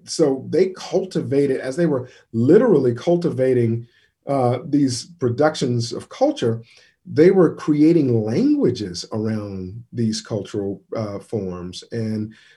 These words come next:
those languages in some ways become distinctive, and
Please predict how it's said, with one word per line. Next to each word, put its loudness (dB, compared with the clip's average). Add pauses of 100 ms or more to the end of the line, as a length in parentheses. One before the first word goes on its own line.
(140)
those 6
languages 0 (380)
in 0
some 0
ways 0
become -4
distinctive, -4
and -2